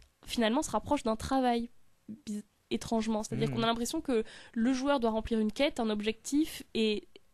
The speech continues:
Speaker 1: il doit l-, justement payer de sa poche pour s'acheter des meilleurs équipements pour le remplir mieux, plus vite, plutôt que de payer de sa poche pour acheter, à la limite, des équipements qui lui permettront de mieux profiter de l'expérience esthétique que lui offre le jeu.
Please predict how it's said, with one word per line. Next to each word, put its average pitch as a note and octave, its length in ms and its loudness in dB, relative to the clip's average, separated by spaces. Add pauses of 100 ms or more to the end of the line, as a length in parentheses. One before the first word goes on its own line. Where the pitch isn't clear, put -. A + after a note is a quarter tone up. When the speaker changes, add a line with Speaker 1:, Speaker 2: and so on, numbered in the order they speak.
Speaker 1:
il G#3 160 -4
doit A3+ 300 4
l-, G3+ 200 -4 (320)
justement B3 320 -2
payer B3 400 2
de - 100 -6
sa G#3+ 160 -2
poche B3 540 2
pour - 140 -14
s'acheter G#3+ 260 -4
des G#3 80 0
meilleurs A3 240 4
équipements A#3 400 -2
pour G#3+ 140 -4
le G3+ 80 -2
remplir G#3 400 -2
mieux, A#3 280 6
plus A3 260 -4
vite, A#3+ 340 -8 (420)
plutôt C4+ 300 -2
que C#4+ 260 -2
de A3+ 60 -4
payer A#3+ 260 -2
de - 60 -6
sa A3 80 -2
poche C4+ 180 -2
pour A3+ 80 0
acheter, A#3 400 -2
à G#3 40 0
la G3+ 100 0
limite, A#3+ 180 0
des A3 180 -4
équipements A#3+ 340 -4
qui - 80 -8
lui A3+ 60 -4
permettront G#3+ 380 -4
de A3 100 0
mieux A3 380 2
profiter A#3+ 540 -4
de A#3 60 -6
l'expérience A3 800 -2
esthétique A3+ 400 -4
que A3+ 120 -6
lui G#3+ 120 -4
offre A3+ 220 -6
le A3+ 100 0
jeu. G3+ 140 -6